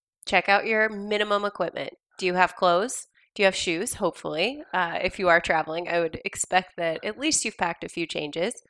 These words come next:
Uh, do you have enough space? Maybe even a small bedroom or a yard would work if it's cold outside. And lastly, do you have a stopwatch, cell phone,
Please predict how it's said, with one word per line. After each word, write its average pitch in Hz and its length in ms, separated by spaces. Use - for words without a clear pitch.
Uh, 190 220
do 202 120
you 247 120
have 240 140
enough 208 200
space? - 560
Maybe 190 260
even 175 240
a 170 80
small 156 340
bedroom 185 600
or 156 120
a 156 100
yard 170 380
would 180 160
work 165 240
if - 100
it's - 160
cold 165 240
outside. 165 540
And 175 180
lastly, 175 520
do - 100
you 165 40
have 156 120
a - 20
stopwatch, 151 640
cell 160 260
phone, 151 300